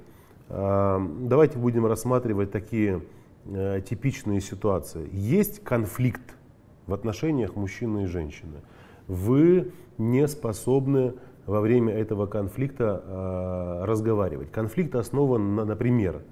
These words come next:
например, на употреблении, а, мужчиной алкоголя. И вот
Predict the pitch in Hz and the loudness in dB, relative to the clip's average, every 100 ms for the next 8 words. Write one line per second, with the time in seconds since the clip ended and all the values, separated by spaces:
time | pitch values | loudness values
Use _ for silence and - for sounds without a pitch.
0 | - 104 98 110 107 90 - - - - | -14 -8 -4 -2 0 -2 -4 -16 -20 -10
1 | - 139 147 117 113 110 120 131 110 101 | 0 2 4 2 -2 0 0 2 0 0
2 | 92 78 87 90 92 101 - 143 110 101 | -2 -6 -8 -4 -2 -2 0 0 2 0
3 | 107 104 80 - - - - - 165 202 | -2 -2 -4 -6 -16 -20 -20 -10 4 6
4 | 170 117 - - | 10 8 6 -6